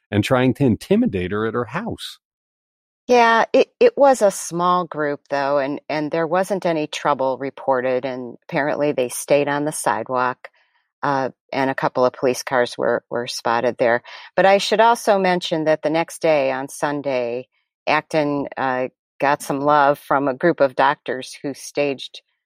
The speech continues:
Speaker 2: a silent demonstration on the State House grounds. They were standing at least six feet apart, and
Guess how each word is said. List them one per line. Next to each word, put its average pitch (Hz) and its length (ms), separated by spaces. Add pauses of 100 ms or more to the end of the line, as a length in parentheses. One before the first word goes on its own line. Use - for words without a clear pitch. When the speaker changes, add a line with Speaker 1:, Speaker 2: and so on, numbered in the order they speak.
(160)
Speaker 2:
a 139 40
silent 151 460
demonstration 139 800
on 131 160
the 135 60
State 139 300
House 135 240
grounds. 139 420
They 131 140
were 135 200
standing 143 440
at 131 100
least 151 220
six - 200
feet 175 200
apart, 139 480
and 139 340